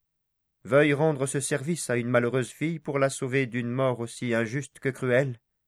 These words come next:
Chacun garda le silence, car personne n'osait, en présence du grand maître, montrer le plus léger intérêt à une juive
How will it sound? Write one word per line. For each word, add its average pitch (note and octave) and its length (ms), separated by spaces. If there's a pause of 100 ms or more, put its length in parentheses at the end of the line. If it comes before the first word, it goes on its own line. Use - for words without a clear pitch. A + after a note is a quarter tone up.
(2750)
Chacun A#2+ 480
garda G#2+ 400
le F#2 100
silence, - 560 (800)
car G#2+ 260
personne A#2+ 560
n'osait, G#2+ 400
en A2+ 160
présence A#2 440
du G#2 100
grand G2 180
maître, C3+ 320 (420)
montrer B2+ 480
le A2+ 160
plus A2+ 300
léger C3 320
intérêt A2+ 580
à G#2 100
une G2 160
juive F#2+ 520